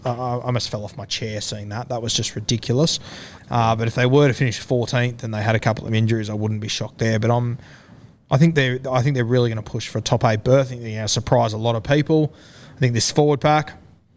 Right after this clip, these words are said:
outside of de Belin and Jack Bird, got it right that time,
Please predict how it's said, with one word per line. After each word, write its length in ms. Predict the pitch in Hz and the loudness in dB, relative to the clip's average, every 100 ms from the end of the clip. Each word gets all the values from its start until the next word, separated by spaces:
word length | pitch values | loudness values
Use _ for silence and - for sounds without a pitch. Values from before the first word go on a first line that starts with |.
| _ - - - - | _ -20 -20 -8 2
outside 400 | 156 165 190 160 | 2 4 2 2
of 100 | 135 | 2
de 80 | 135 | -2
Belin 520 | 120 135 143 139 143 135 | 2 4 4 2 0 0
and 600 | 127 123 123 120 117 127 120 | 2 2 2 0 -4 -6 2
Jack 260 | 135 - | 2 2
Bird, 360 | 120 131 156 175 - - | 0 2 0 -2 -10 -4
got 120 | 123 | -2
it 40 | 110 | 0
right 240 | 113 117 | 0 0
that 140 | 117 113 | -4 -2
time, 280 | 131 143 | 4 4